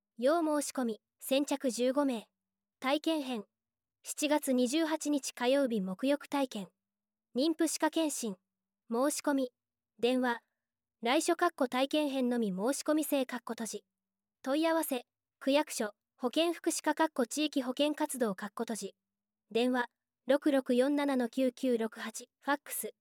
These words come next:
六六四四の一九三七。公立幼稚園からのお知らせ。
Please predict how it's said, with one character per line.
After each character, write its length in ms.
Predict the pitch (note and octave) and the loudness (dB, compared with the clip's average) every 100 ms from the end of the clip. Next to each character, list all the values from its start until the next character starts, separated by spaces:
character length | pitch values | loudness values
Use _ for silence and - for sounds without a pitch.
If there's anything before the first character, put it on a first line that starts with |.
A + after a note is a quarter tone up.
| _ - | _ -2
六 260 | B3+ C#4 | 0 2
六 220 | B3+ - | 2 2
四 240 | A#3+ B3 B3+ | 2 4 2
四 200 | B3+ C#4 | 2 2
の 120 | B3+ | 0
一 200 | B3 - | -2 -4
九 200 | - B3+ | -2 -2
三 260 | A#3+ B3 A#3 | 0 -2 -2
七。 280 | G#3+ G#3 - _ _ _ _ | -4 -8 -10 _ _ _ _
公 220 | - C4 E4 | 0 2 4
立 220 | E4+ E4 | 2 0
幼 120 | F4 | 0
稚 180 | F4+ F4+ | 2 0
園 160 | F4+ | 0
か 120 | D#4 A#3+ | -2 -4
ら 100 | G#3 | -4
の 140 | F#3 | -6
お 60 | F3 | -6
知 140 | - | -8
ら 80 | A3 | -8
せ。 200 | A3+ | -8